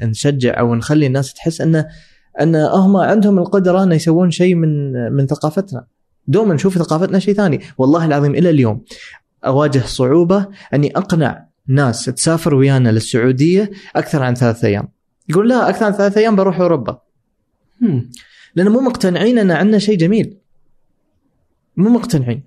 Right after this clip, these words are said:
Speaker 1: ويوم يجون معانا يقولون: "ما نقدر نمدد." <laughs>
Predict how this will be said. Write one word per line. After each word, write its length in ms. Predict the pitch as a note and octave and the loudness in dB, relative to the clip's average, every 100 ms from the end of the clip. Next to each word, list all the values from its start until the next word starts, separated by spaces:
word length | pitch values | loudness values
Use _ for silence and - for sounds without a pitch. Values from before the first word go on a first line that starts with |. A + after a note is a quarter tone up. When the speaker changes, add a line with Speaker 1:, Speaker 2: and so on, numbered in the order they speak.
| _ - | _ -2
Speaker 1:
ويوم 220 | D#3 E3 D#3 | 0 2 2
يجون 280 | G3 C#4+ | 2 2
معانا 300 | A3 F3+ A#3+ | 2 2 2
يقولون: 220 | B3+ A#3 A#3 | 2 2 2
"ما 100 | C#4 | 2
نقدر 220 | A#3+ A#3+ | 0 0
نمدد." 440 | A#3 A3 D4+ D#4 | 0 0 0 -2
<laughs> 100 | - | -8